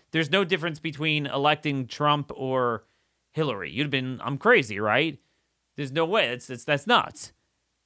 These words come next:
Well, what if I would have told you there would be an issue that will arise that is greater in magnitude, that affects literally our life, liberty, and property, and health freedom in its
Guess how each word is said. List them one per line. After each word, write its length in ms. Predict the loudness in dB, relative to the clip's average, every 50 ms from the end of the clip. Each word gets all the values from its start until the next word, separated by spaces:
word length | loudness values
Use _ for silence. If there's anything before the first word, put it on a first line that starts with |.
| _ _ _ _ _ _ _ _ _ _ _ _ _ _ _ _ _ _ _ _ _ _ _ _ _ _ _ _ _
Well, 120 | -4 0
what 100 | 2 2
if 100 | 2 4
I 80 | 2 2
would 140 | 4 2 2
have 80 | 0
told 260 | 2 4 4 4 4 4
you 320 | 2 2 2 2 0 -4 -8 _ _ _ _ _ _ _ _ _ _ _
there 100 | 4 4
would 140 | 4 4 4
be 100 | 2 0
an 80 | 0
issue 340 | 0 -2 -2 -2 0 0 2 4
that 180 | 4 4 6
will 220 | 6 6 6 6 6
arise 680 | 6 6 6 6 6 6 4 0 -2 -4 -4 -6 -6 -10 _ _ _ _ _ _ _ _ _ _ _ _ _ _
that 220 | -2 0 0 2 2
is 240 | 2 2 2 2 -2
greater 560 | -6 -4 0 2 4 4 6 6 6 4 4
in 180 | 4 2 0 2
magnitude, 680 | 2 2 2 2 2 0 -2 0 -2 0 0 0 0 -4 -10 -18 _ _ 2
that 100 | 4 4
affects 440 | 4 2 2 0 0 2 0 -4 -4
literally 500 | 0 2 6 8 8 8 8 8 6 6
our 180 | 6 6 4
life, 580 | 4 2 2 2 4 4 2 0 -4 -10 -16 -20 _ _ _ _ _
liberty, 580 | -4 0 2 2 2 4 4 4 4 4 2
and 180 | 2 0 0 0
property, 680 | 2 2 4 4 4 2 -2 -4 -4 -4 -6 -8 -10 _ _ _ _ _ _ _ _ _ _ _ _ _
and 140 | -4 -4 -4
health 340 | -6 -2 0 2 2 2 -2
freedom 360 | -2 2 2 4 4 4 2 2
in 120 | 2 2
its 180 | 4 2 2 -4